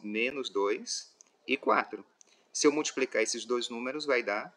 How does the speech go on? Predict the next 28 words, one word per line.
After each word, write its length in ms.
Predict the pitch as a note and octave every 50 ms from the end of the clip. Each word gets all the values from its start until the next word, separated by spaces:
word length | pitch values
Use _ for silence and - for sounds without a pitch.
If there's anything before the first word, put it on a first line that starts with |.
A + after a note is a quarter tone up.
| _ -
menos 320 | G#2+ G#2+ G#2 A#2+ D3+ F#3
oito. 280 | G3 D#3+ A#2+ G2+ - -
Olha 140 | G2+ G2 G2+
aqui, 100 | - G2
ó, 60 | G2+
o 60 | G2+
produto. 520 | - - G#2+ G#2+ G#2+ G#2 F#2+ - - G2 - _ _ - - - - - -
Agora, 320 | - B2 B2 C#3 C3+ C3 B2+
se 220 | - - - F3+
eu 100 | F#3 G#3+
somar 600 | G#3+ - - D#3+ C3 A2 G2+ G#2 A#2 C3+ D#3 C#3+
esses 260 | A#2+ - - A#2+ G#2+
dois 200 | G#2+ A2 G#2 G#2
números, 420 | G#2+ C3 D3 D3+ C#3 A2+ G#2 G2+ -
menos 300 | B2 A2+ G#2+ G2+ G2+ A2
dois 320 | G#2 G2 G2 G2 F#2 -
mais 220 | A2+ F#2+ F#2 - -
quatro, 520 | - - D3 E3 F3+ - - - G2 - _ _ - - - - _ _ -
então, 640 | G#2+ G#2+ - - A2 G#2+ G#2 G#2 G#2 G#2+ G#2+ G#2+ G#2+
menos 300 | G#2+ A#2 A#2 B2 A#2+ G#2
dois 180 | G#2 G#2+ G#2 G#2
mais 220 | B2+ C#3+ D3+ -
quatro 560 | - - B2 B2 C#3+ E3 - - G#3+ A3 A3+ - _ _ _ _ _ _ _ _
vai 240 | - - A#2+ B2 B2+
dar 160 | B2 A#2 A#2
exatamente 680 | A#2+ A#2 B2+ B2 - D3 D3 C3+ B2 B2 - - - G#2+
dois, 340 | G#2 G2 - - - -
ó. 160 | F#2+ F2+ D#2+